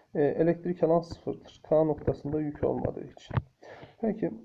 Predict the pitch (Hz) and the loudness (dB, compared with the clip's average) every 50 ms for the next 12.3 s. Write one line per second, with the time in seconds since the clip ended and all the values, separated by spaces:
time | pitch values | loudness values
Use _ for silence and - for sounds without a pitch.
0 | - _ _ _ _ - 160 156 160 160 147 151 - - - 165 160 151 147 170 | -20 _ _ _ _ 2 2 4 4 2 -2 -2 -4 2 2 2 2 4 4 2
1 | 185 196 190 180 175 - - 160 - - 175 165 160 170 160 - - 156 151 151 | 2 4 2 0 -2 -2 -4 -4 -2 0 -2 0 0 -2 -4 2 2 2 2 2
2 | - - 170 170 - - 151 143 135 131 127 127 127 127 123 127 156 - - - | 0 -4 -4 -4 -4 -10 -8 -8 -6 -6 -4 -4 -4 -4 -2 -2 -4 -6 -6 -10
3 | - - 170 170 170 190 185 185 - 165 175 175 175 165 175 190 202 - - - | -6 -4 -2 0 0 -2 0 0 0 2 2 2 2 0 -2 -4 -6 -8 -16 -8
4 | - 175 160 165 - - 165 160 156 160 - 180 - - - 139 - - 151 - | -6 -6 -6 -4 -6 -4 -2 -2 -2 -2 -6 -10 -12 -8 -8 -8 -8 -6 -8 -10
5 | - - _ _ _ - - - - - _ _ _ _ - 165 165 - - 196 | -10 -14 _ _ _ -20 -20 -20 -20 -20 _ _ _ _ 0 0 0 -2 -8 -8
6 | - - - - 160 160 - - - - _ _ _ _ _ _ _ _ _ _ | -8 -8 -2 0 0 0 0 -4 -12 -20 _ _ _ _ _ _ _ _ _ _
7 | _ _ _ _ _ _ _ _ _ _ _ _ _ _ _ _ _ - - - | _ _ _ _ _ _ _ _ _ _ _ _ _ _ _ _ _ -16 -16 -16
8 | - _ _ _ _ 160 156 165 165 156 143 143 139 - - - _ _ _ _ | -16 _ _ _ _ 2 4 4 4 4 2 0 -2 -4 -6 -18 _ _ _ _
9 | _ _ _ _ _ - - - - - _ _ _ _ - - _ 143 143 147 | _ _ _ _ _ -20 -20 -20 -20 -20 _ _ _ _ -20 -10 _ 8 10 10
10 | 147 156 170 170 160 156 156 160 165 160 156 156 156 156 156 139 - 131 127 - | 10 10 8 8 8 8 8 8 6 6 8 8 8 6 6 2 2 0 0 0
11 | 147 139 147 160 165 165 165 - - 156 147 - - - - - - 170 - - | -2 0 2 2 2 2 0 -2 -6 -6 -6 -4 -4 -4 -4 -2 -4 -6 -6 -6
12 | - - - - - - | -14 -4 2 2 2 2